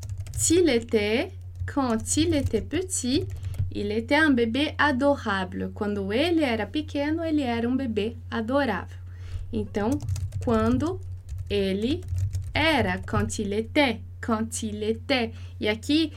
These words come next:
repara lá que eu tô fazendo uma liaison entre o quand e a pessoa, o il. Então, quand il, quand il était, quand il était petit, quando ele era pequeno. Depois a gente tem, então,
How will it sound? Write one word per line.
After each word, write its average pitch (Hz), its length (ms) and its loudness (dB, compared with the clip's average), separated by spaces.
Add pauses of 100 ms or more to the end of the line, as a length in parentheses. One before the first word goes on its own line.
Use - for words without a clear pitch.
(140)
repara 233 460 2
lá 233 160 4
que 262 100 -2
eu 277 60 -2
tô 269 100 -2
fazendo 254 640 2
uma 285 160 4
liaison 269 640 2 (480)
entre 214 340 2
o 214 180 -4
quand 302 400 2 (320)
e 311 360 2
a 285 120 -2
pessoa, 277 760 2
o - 200 -4
il. 254 360 6 (120)
Então, 208 320 2 (320)
quand 330 460 4
il, 208 300 0 (360)
quand 349 380 4
il 247 160 6
était, 226 540 2 (440)
quand 302 480 6
il 226 160 4
était 226 260 0
petit, 269 560 -4 (280)
quando 240 360 2
ele 277 180 0
era 226 280 2
pequeno. 190 520 -6 (460)
Depois 277 460 -2
a 285 80 2
gente 285 340 2
tem, 254 180 2
então, 254 360 0